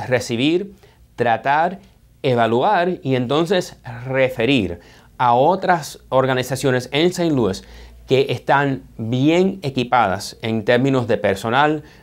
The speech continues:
de dinero y de, ah, y de facilidad para poder recibir, eh, la población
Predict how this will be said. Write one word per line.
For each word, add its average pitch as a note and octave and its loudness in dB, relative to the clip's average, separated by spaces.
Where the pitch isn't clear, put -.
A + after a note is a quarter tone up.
de G#2+ 0
dinero C#3+ 0
y A#2+ 0
de, G#2 2
ah, F2+ 0
y A2+ -2
de F#2+ 0
facilidad G#2+ -2
para A#2+ -2
poder D3 0
recibir, G#2 -4
eh, G2 0
la G#2 0
población F#2 0